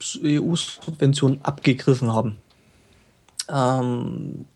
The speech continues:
das Ding ist, die haben eben die Zahl der Kühe angegeben, was auch richtig war. Ähm, die Kühe existierten aber gar nicht wirklich,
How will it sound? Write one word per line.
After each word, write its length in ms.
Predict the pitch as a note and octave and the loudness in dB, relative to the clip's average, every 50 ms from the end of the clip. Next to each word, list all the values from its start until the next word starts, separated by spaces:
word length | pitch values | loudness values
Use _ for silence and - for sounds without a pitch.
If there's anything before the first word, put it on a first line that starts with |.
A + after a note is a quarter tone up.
| - - - - _ - | -16 -16 -16 -16 _ -10
das 140 | - C#3+ - | -8 -6 -2
Ding 180 | - D3 E3+ | 0 2 2
ist, 180 | F#3+ F#3+ - - | 2 2 0 -4
die 140 | G3+ E3 D3+ C#3+ | -4 0 2 4
haben 300 | C#3+ C#3+ C#3+ D3 C#3+ - | 4 6 6 4 4 2
eben 340 | B2 C3+ D3+ D3 C#3+ C#3+ | 0 0 2 2 2 2
die 140 | C#3+ - D3 | 0 -2 -4
Zahl 220 | - - C#3 C3 C3 | -2 2 2 4 4
der 120 | C#3+ C#3+ | 4 2
Kühe 400 | C#3+ - - D3+ D3+ C#3+ C#3 - | 2 2 4 4 6 4 4 2
angegeben, 720 | B2 C3+ D3 E3 G3 G#3 G3 - G#3+ A3 A3 B3 B3 A3 | 4 4 4 6 6 4 2 2 0 0 0 0 -2 -2
was 140 | G3+ E3 - | -2 -2 -2
auch 180 | C#3 C#3+ C#3+ | -4 -2 2
richtig 340 | - F#3+ G3+ - F#3 - - | 0 0 0 0 -8 -6 0
war. 280 | F3+ F3+ F3+ F3+ E3+ - | 2 4 6 4 4 2
Ähm, 340 | - D3 D#3 D#3 D#3 D#3 D#3 | 2 2 4 4 4 2 0
die 100 | C#3+ - | -2 -4
Kühe 260 | C#3+ - - E3 E3 - | -10 -4 -2 -2 0 0
existierten 720 | D3 - - D#3+ D3+ - - - - A#3+ C4+ C4 - - | -4 -4 -4 -4 -4 -4 -10 0 2 2 2 2 0 0
aber 240 | - C#3 - C#3 | 0 0 -2 -4
gar 160 | C3+ - B2+ B2 | -2 0 2 2
nicht 200 | B2+ C3 - - | 2 0 2 4
wirklich, 420 | C3+ C3 B2 - D3+ G3 - - | 4 4 6 4 2 2 2 -2